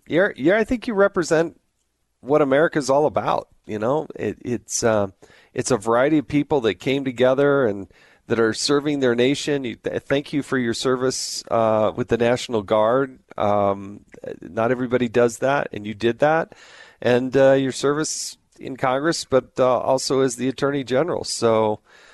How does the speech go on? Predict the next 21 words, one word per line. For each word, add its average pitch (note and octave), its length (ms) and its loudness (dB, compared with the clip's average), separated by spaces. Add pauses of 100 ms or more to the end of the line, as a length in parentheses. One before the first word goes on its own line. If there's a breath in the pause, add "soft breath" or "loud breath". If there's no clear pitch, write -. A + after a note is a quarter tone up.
(400 soft breath)
um, A2+ 580 -2
Jeff - 260 0
Landry, B2+ 680 0
Louisiana C#3+ 640 2
Attorney D3 320 0
General, C#3+ 380 2
thanks D#3 320 -2
for C3+ 100 -6
joining C3 300 2
us C#3+ 140 -2
on C3+ 120 2
the B2+ 80 -2
Jason C#3+ 400 0
in C#3+ 120 2
the D3 60 2
House C#3+ 160 0
podcast. D3+ 580 -2
I A#2+ 40 2
do C3+ 180 0
appreciate C#3+ 460 -2
it. - 140 -10